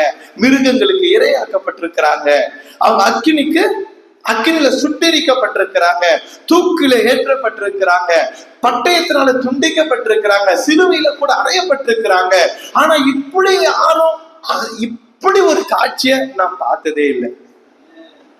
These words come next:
ஏன் தெரியுமா அந்த காட்சி? உங்க மேலையும் என் மேல இருந்த மொத்த பாவத்தை தன் மேல ஏற்றுக்கொண்டார். உங்கள் மேல என் மேல விழ வேண்டிய அத்தனை தண்டனையையும் தன் மேல ஏற்றுக்கொண்டார்.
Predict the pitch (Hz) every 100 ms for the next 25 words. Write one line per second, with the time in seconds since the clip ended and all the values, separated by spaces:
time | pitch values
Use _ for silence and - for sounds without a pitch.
0 | _ - - - - - - - 247 -
1 | - - - 131 135 - 127 120 123 _
2 | _ - - - _ _ _ - 165 226
3 | 226 220 - 170 165 160 160 165 - -
4 | 135 151 156 151 143 139 131 135 131 131
5 | 135 180 - - - - - - 165 185
6 | 180 180 170 139 139 170 156 135 135 -
7 | - - - - _ _ _ _ _ _
8 | _ - - - - - 135 190 233 254
9 | 240 226 214 190 185 165 202 196 185 151
10 | 143 156 156 147 139 135 - - - 214
11 | 220 214 339 339 302 226 233 240 233 226
12 | 208 - 151 165 202 185 143 147 147 143
13 | 131 123 110